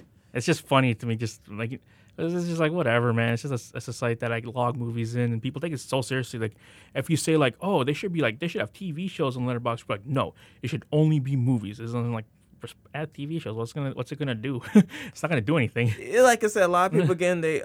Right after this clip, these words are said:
Speaker 2: on a high horse. I just want you to don't get canceled, that's all.
Speaker 1: <laughs>
Speaker 2: Mm-hmm.
Speaker 1: One Letterboxd? I
Speaker 2: Yeah.
Speaker 1: can just make a new
Speaker 2: Mm-hmm.
Speaker 1: one. <laughs> And he's like, "Oh, yeah,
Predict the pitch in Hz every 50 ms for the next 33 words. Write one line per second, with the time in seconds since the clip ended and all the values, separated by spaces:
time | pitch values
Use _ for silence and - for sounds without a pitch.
0 | - - _ - 147 147 143 135 131 139 143 139 143 131 120 104 101 - 110 117
1 | 127 135 127 123 127 120 117 110 - 123 104 85 107 107 107 101 95 104 - -
2 | - 101 90 92 - 87 87 85 92 - - 76 82 85 90 95 113 117 - -
3 | - - - - - - - 120 113 123 156 226 254 240 160 - 135 131 123 107
4 | 95 98 98 98 107 110 113 117 131 127 123 - - - 113 107 104 95 95 127
5 | 120 110 135 117 120 98 95 107 120 113 113 123 117 - - 233 - - 247 -
6 | - - 311 294 226 147 - 175 170 160 147 127 113 - - 139 120 107 113 110
7 | - - 151 156 143 131 127